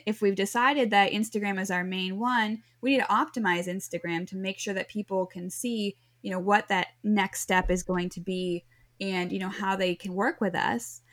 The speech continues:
And then that third step is creating that content that gets people interested, keeps them interested, um, and converts for you.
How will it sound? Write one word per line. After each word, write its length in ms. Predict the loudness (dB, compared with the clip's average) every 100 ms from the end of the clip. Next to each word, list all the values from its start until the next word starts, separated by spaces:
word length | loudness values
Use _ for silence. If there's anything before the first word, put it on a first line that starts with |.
| _ _
And 200 | 4 6
then 320 | 8 6 6
that 260 | 6 6 6
third 300 | 4 4 4
step 280 | 4 2 2
is 140 | -2
creating 440 | -2 -2 2 2 0
that 180 | -4 -4
content 640 | -4 -2 -2 -2 -4 -4
that 260 | -6 -6 -4
gets 220 | -4 -4
people 400 | -4 -4 -2 -2 -2
interested, 580 | -4 -4 -4 -2 -4 -6
keeps 320 | -8 -8 -6
them 200 | -6 -4
interested, 580 | -6 -8 -8 -4 -4 -4 _ _ _ -6
um, 340 | -4 -4 -6
and 160 | -6 -4
converts 540 | -2 0 2 2 0
for 180 | 0 0
you. 400 | 2 0 0 -2